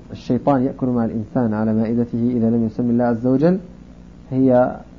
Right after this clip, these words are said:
أمر حقيقي، هذا أمر حقيقي وليس من المجاز الذي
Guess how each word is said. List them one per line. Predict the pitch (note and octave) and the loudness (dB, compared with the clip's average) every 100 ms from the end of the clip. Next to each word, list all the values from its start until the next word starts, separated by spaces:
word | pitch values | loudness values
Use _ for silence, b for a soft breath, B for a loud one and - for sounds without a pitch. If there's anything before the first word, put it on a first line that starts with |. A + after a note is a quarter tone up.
| - - - - - - - - - | -20 -20 -20 -20 -20 -16 -14 -8 -2
أمر | D3+ F3 | 2 0
حقيقي، | - - C3+ E3 | 0 0 0 0
هذا | C#3 D#3 E3+ | 2 4 4
أمر | D#3 | 0
حقيقي | C#3 C#3+ C#3+ D3+ D3+ | -2 -2 0 2 4
وليس | A#2 C#3 E3 | 4 4 2
من | D#3 | 4
المجاز | C#3 B2+ B2+ C#3+ | 4 6 6 6
الذي | B2 B2+ B2 C3 | 4 2 2 2